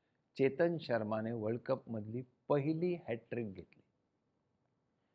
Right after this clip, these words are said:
न्यूझीलंडच्या विरुद्ध. रुदरफोर्ड, इयान स्मिथ आणि चॅटफिल्ड या तिघांनाही त्याने क्लीन बोल्ड केलं आणि ती मॅच अत्यंत महत्त्वाची होती. ती मॅच जिंकल्यामुळे भारतीय संघ हा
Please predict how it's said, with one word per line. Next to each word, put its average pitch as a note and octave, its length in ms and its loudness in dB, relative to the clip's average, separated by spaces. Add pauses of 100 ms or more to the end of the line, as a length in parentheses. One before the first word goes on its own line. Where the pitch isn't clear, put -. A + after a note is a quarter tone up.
(360)
न्यूझीलंडच्या A#2 600 2
विरुद्ध. D#2 320 -12 (540)
रुदरफोर्ड, C#3+ 560 4 (1080)
इयान C#3 280 6
स्मिथ A#2+ 440 0 (720)
आणि G#2 200 -2 (180)
चॅटफिल्ड - 1040 -4
या D#3 120 6 (240)
तिघांनाही D#3 520 4
त्याने C3 300 -2 (120)
क्लीन A2 280 -2
बोल्ड G2 280 -2
केलं D#2+ 180 -16 (460)
आणि D3 140 6
ती G#3+ 120 4
मॅच G3 340 10
अत्यंत G#3+ 480 4
महत्त्वाची E3 640 4
होती. D3+ 200 2
ती E3+ 180 0
मॅच C#3+ 340 6 (160)
जिंकल्यामुळे D#3 600 0
भारतीय A#2+ 520 0
संघ G2+ 340 -4 (840)
हा G#2 280 4